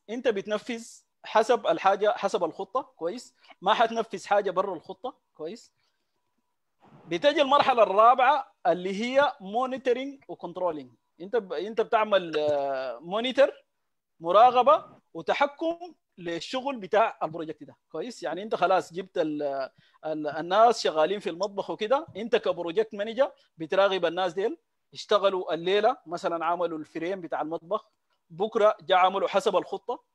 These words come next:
أوكي؟ لأنك أنت عامل، عامل لهم خطة يوميًا يجي يشتغلوا شنو؟ أوكي؟ حسبت المخاطر إنه والله يا أخي الكهرباء لو قطعت، نحن بنشتغل بالليل، الكهرباء لو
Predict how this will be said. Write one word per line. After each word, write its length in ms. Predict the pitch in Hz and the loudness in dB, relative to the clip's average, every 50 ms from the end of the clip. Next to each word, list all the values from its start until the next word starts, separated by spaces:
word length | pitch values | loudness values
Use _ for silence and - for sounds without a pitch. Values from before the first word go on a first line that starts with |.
| _ _ | _ _
أوكي؟ 260 | 160 - - 196 359 - _ _ | -20 -14 -10 -10 -10 -10 _ _
لأنك 280 | - 156 165 175 180 156 | -8 -6 -6 -6 -8 -10
أنت 120 | 185 180 | -8 -4
عامل، 360 | 185 160 175 170 165 160 - - | -2 -2 0 -2 -4 -6 -6 -4
عامل 240 | 160 156 160 160 | -4 -4 -4 -6
لهم 180 | 156 170 180 175 | -8 -8 -10 -10
خطة 260 | - 196 - - 175 | -14 -14 -12 -10 -10
يوميًا 300 | 170 170 160 180 190 190 175 | -8 -8 -10 -10 -12 -12 -12
يجي 160 | 175 170 180 | -12 -12 -12
يشتغلوا 360 | 160 - - 175 175 175 160 | -10 -8 -8 -8 -8 -10 -12
شنو؟ 200 | 147 180 226 - _ _ _ _ _ _ _ - | -14 -14 -16 -16 _ _ _ _ _ _ _ -14
أوكي؟ 220 | 151 - 220 226 - - _ _ _ _ _ | -6 -4 -4 -4 -4 -8 _ _ _ _ _
حسبت 580 | - - 180 180 - - - 269 269 269 - 254 | -2 0 0 0 0 4 4 4 4 4 2 2
المخاطر 720 | 226 208 190 180 170 196 202 214 208 208 262 247 240 247 - | 2 2 2 0 2 6 6 6 6 6 2 -2 -6 -6 -10
إنه 160 | 180 196 208 202 | -12 -8 -4 -2
والله 240 | 190 185 196 190 | 0 2 2 4
يا 60 | 202 196 | 4 4
أخي 140 | 170 170 | 2 0
الكهرباء 380 | 156 - 196 165 185 175 165 156 | -4 -4 -4 -4 -2 -4 -4 -4
لو 160 | 156 156 156 175 | -4 -4 -4 -4
قطعت، 360 | 185 185 190 196 247 - 233 | -4 -2 0 0 0 -2 -6
نحن 160 | - 175 170 | -12 -12 -12
بنشتغل 360 | 165 165 - - 190 175 160 | -12 -12 -12 -10 -8 -8 -8
بالليل، 300 | 156 160 156 160 156 147 | -8 -8 -6 -6 -4 -6
الكهرباء 420 | 143 147 - 190 185 202 180 175 | -6 -2 -2 -2 0 -2 -2 -4
لو 60 | 160 | -6